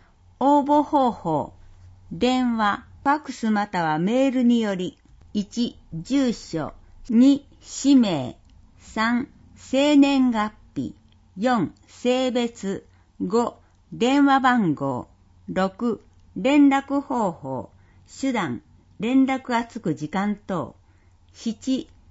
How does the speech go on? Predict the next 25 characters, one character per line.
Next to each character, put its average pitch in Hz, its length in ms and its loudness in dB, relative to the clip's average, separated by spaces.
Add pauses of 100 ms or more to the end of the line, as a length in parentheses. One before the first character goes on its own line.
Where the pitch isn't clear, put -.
(120)
所 - 200 -4
属 269 280 0
す 269 180 -4
る 262 80 -2
政 269 400 -4
党 220 280 -2
名、 139 360 -4 (220)
党 226 240 -4
員 226 220 0
の 202 120 -6
方 156 380 -12 (320)
を - 220 -6 (180)
ご 180 160 -2
連 262 260 2
絡 233 140 -2 (140)
く 214 120 -10
だ 190 160 -4
さ 170 200 -10
い。 120 120 -10 (840)
応 269 240 2
募 277 160 0
締 269 180 -2
め 202 140 -2
切 156 200 -8
り、 139 240 -8